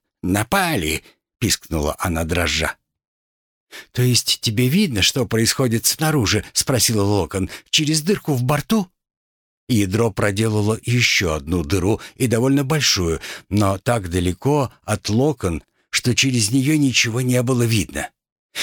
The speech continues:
Зато каждый раз, когда в борт корабля ударяла волна, вторая дыра оказывалась так низко, что внутрь легко проникали споры. Вот их-то девушка видела отлично.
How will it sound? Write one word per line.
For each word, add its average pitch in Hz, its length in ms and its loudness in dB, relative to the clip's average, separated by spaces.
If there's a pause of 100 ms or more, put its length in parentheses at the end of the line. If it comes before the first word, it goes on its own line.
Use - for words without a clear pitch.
(140)
Зато 90 320 0
каждый 95 420 0
раз, 104 240 0
когда 90 320 0
в 85 140 -6
борт 101 300 0
корабля 104 460 0
ударяла 95 540 0
волна, 110 540 0 (180)
вторая 143 540 0
дыра 131 380 0
оказывалась 123 680 0
так 131 300 -4
низко, 147 500 0 (160)
что - 280 0
внутрь 147 520 2
легко 143 560 2
проникали 123 580 0
споры. - 560 -2 (680)
Вот - 240 -4
их-то 131 320 -2
девушка 139 500 0
видела 110 580 0
отлично. - 680 -2